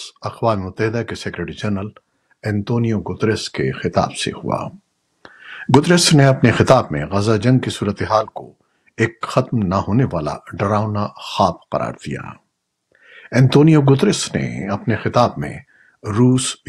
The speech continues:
یوکرین جنگ اور سوڈان میں خانہ جنگی پر بھی بات کی اور لبنان کی صورتحال پر بھی۔ ان کا کہنا تھا کہ ہم سب کو اس بڑھتی ہوئی کشیدگی پر خبردار ہو جانا چاہیے۔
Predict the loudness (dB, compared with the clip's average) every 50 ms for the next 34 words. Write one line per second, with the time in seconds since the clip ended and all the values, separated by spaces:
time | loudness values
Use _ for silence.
0 | -6 -4 -2 -4 -2 -2 -2 0 0 0 -2 -4 -6 -8 -10 -12 _ _ _ _
1 | _ -10 -2 0 0 2 0 -2 -4 -6 _ _ _ _ _ _ -2 -2 -2 -2
2 | -6 -4 -4 -2 0 2 2 0 0 -2 -6 -8 -8 -6 -6 -4 -4 -4 -4 -2
3 | -2 -2 -2 -4 -6 -8 -8 -8 -6 -8 -8 -2 0 2 2 0 -2 -4 -4 -4
4 | -4 -4 _ _ _ _ _ -20 _ _ -2 -2 0 0 -2 -4 0 2 2 2
5 | 2 0 -2 -8 -8 -8 -8 -10 -8 -8 -8 -6 -4 -4 -4 -4 -6 -10 -12 -12
6 | -12 -14 -12 -12 -12 -12 -14 _ _ _ _ _ _ _ _ _ _ _ _ _
7 | _ _ _ _ _ _ _ -20 -8 0 2 4 4 6 4 4 4 4 4 4
8 | 2 2 2 2 2 2 -2 -2 -2 -2 -2 -2 -4 -4 -4 -4 -4 -4 -4 -6
9 | -8 -6 -6 -6 -6 -8 -6 -6 -6 -6 -6 -6 -6 -6 -4 -6 -6 -6 -6 -6
10 | -6 -4 -4 -4 -4 -4 -6 -6 -6 -4 -6 -8 -8 -8 -14 _ _ _ _ _
11 | _ -2 0 0 0 0 -2 -2 0 0 0 0 -2 -6 -10 -10 -8 -6 -6 -6
12 | -6 -6 -8 -8 -8 -8 -10 -12 -14 -14 -12 -12 -14 -14